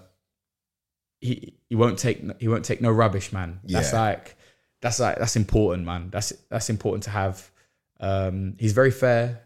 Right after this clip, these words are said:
Speaker 1: like, in terms of, you know, um, he'll give people chances to,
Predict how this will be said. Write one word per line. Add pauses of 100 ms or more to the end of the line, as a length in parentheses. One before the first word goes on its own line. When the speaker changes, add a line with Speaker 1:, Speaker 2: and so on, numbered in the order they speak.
Speaker 1:
like,
in
terms
of, (680)
you
know,
um, (200)
he'll
give
people
chances
to,